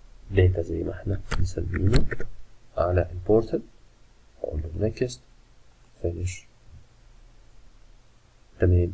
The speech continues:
اقفل ديت واقفل ديت، هلاقي الديسك بتاعي ظهر. يبقى احنا كده قدرنا نعمل ايه؟ قدرنا نعمل disk،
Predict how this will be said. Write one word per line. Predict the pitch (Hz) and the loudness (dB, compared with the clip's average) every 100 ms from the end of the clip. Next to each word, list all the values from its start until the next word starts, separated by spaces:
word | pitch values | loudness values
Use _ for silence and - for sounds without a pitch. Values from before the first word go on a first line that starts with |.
| - | -4
اقفل | 87 82 80 76 | -6 -6 -8 0
ديت | 90 117 - - - _ _ _ _ - - - - _ - _ _ _ - - - - _ _ - - | 2 2 0 -6 -20 _ _ _ _ -20 -20 -20 -20 _ -20 _ _ _ -20 -20 -20 -20 _ _ -20 -10
واقفل | 104 - - 78 | -10 -6 -6 -2
ديت، | 95 110 - - - _ _ _ _ - _ _ | 0 0 0 -6 -20 _ _ _ _ -20 _ _
هلاقي | - 95 101 - 98 80 | 0 4 4 4 -2 -4
الديسك | 82 - 92 - - - | -8 -2 -4 -4 -10 -4
بتاعي | 82 78 | 0 0
ظهر. | 76 85 104 - - - - | 2 2 2 -2 -12 -20 -16
يبقى | - - | -10 -8
احنا | 85 | -4
كده | 78 110 123 | -2 4 4
قدرنا | 101 117 120 113 | 6 4 4 4
نعمل | 113 107 101 | 4 4 0
ايه؟ | 107 113 - _ - | -2 -4 -8 _ -8
قدرنا | 92 113 135 127 | 0 2 4 6
نعمل | 123 120 113 101 | 6 6 4 4
disk، | 110 120 - | 4 4 -2